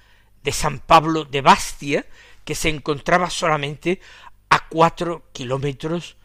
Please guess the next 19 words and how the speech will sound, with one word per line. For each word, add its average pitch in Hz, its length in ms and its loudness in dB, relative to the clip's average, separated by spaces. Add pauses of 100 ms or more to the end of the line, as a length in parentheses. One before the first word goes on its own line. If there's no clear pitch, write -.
(520)
Lo 175 140 6
hizo 247 260 4
así 240 260 -2
no 208 200 0
porque 190 360 -2
Clara 196 400 6
pensara 180 640 4
hacerse 202 480 0
monja 202 480 2
benedictina. 180 880 -2 (360)
Ella 240 600 4 (360)
se - 200 -12
sentía 180 520 -2
llamada 170 560 2
por 214 240 -4
el 196 100 -6
Señor 185 540 -4 (460)
a 135 80 0
seguir 143 420 -4